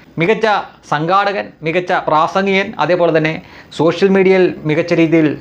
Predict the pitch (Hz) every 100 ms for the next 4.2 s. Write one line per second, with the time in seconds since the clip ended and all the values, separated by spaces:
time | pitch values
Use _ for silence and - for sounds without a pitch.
0 | - 135 135 139 135 165 165 - 170 160
1 | 160 226 - 208 226 196 139 - - -
2 | - 165 196 190 165 165 156 151 143 143
3 | 151 185 190 160 147 139 143 135 135 131
4 | 143 143